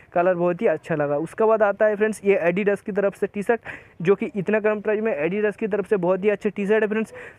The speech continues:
सिक्स हंड्रेड थर्टी एट रुपीज़ में ये मिल रहा है और इसको एक हज़ार एक सौ तीन लोगों ने रीड किया है, ठीक है।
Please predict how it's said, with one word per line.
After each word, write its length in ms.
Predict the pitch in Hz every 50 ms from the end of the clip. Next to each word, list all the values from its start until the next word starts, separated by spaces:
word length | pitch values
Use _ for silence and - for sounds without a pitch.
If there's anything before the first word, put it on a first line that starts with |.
| _ - - -
सिक्स 320 | 202 214 202 - - - - 190 185 180 180 185 180 180
हंड्रेड 360 | 180 185 196 208 214 220 220
थर्टी 380 | 214 - - 180 185 180 - 220
एट 220 | 214 208 214 180
रुपीज़ 240 | 202 214 190 214 202
में 120 | 220 220 214
ये 120 | 220 214
मिल 200 | 202 202 208 214
रहा 180 | 208 220 226 220
है 140 | 226 208
और 180 | 160 170 185 185
इसको 300 | 190 - - - 202 190 - - - - - 190
एक 140 | 202 202
हज़ार 260 | 214 208 202 220 226 170
एक 180 | 185 196 180
सौ 120 | - 214 196
तीन 180 | - 208 202
लोगों 220 | 196 196 190 190 202
ने 120 | 247 302 - - - _ -
रीड 280 | 175 170 214 226 180
किया 180 | - - 175 160
है, 120 | 151 147
ठीक 160 | 151 214 233 185
है। 100 | 160